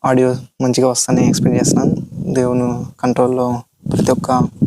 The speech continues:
ఎలక్ట్రానిక్ డివైస్ ఉండును గాక. యా, let's get into word. ఆదికాండము ఒకటో అధ్యాయం ఒకటో వచనంలో మనం చూద్దాం. "ఆది యందు దేవుడు భూమి ఆకాశం సృజించెను."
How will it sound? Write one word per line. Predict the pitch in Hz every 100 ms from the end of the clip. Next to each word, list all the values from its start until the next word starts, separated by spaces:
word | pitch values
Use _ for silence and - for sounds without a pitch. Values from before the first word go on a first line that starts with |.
| - - - - -
ఎలక్ట్రానిక్ | 120 131 123
డివైస్ | 123 123 120 - -
ఉండును | 131 123
గాక. | 120 117 - - _ _ _ _ _ _ 127
యా, | 120 117 _ -
let's | 131 - - -
get | 131 135
into | 127 123
word. | 127 180 - - _ _ _ _ _ _ _ _ _ _ -
ఆదికాండము | 127 147 - 131 127 123 135 135
ఒకటో | 127 123
అధ్యాయం | 135 123 123 123 151 170 _ _ _ _ _ _ -
ఒకటో | 127 123
వచనంలో | 123 - 127 123
మనం | 127 120
చూద్దాం. | - 127 123 127 - _ _ _ - _ _ _ _ _ _ 135
"ఆది | 135 147
యందు | 143 143 131
దేవుడు | 127 127 120 120 165 170 _ _ _ 135
భూమి | 131 135
ఆకాశం | 131 - 127 - 147
సృజించెను." | 131 127 120 127 123